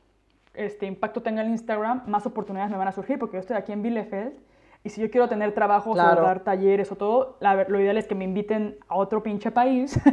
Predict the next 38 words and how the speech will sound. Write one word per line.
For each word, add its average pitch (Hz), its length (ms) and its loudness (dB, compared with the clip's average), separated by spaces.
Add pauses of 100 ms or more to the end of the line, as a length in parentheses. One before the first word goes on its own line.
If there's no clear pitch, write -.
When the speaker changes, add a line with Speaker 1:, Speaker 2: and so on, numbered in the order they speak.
Speaker 1:
<laughs> - 220 -14
o 202 60 0
a 202 40 6
otra 208 220 6
ciudad, 233 440 6 (100)
o 185 80 8
a 185 40 8
Berlín. 214 560 2 (400)
Entonces, 247 320 4 (400)
me 226 160 4
empecé 233 220 2
a - 20 2
sentir 277 320 0
frustrada 254 500 2
profesionalmente, 185 720 -4
o - 20 -12
sea, 180 100 -10
me 180 80 -6
empecé 180 180 -6
a - 20 -10
sentir 233 480 -2 (580)
como 185 220 -4
que 185 100 -2
no, 185 120 -6
entonces 214 260 0
empecé 185 180 -4
a 190 40 4
dudar, 185 460 2 (100)
como 196 160 -2
que 214 120 4
cuando 285 160 4
me 233 40 2
empecé 226 180 -2
a 226 40 4
dar 226 100 2
cuenta 226 220 -2
de, 196 220 2
de 190 180 -4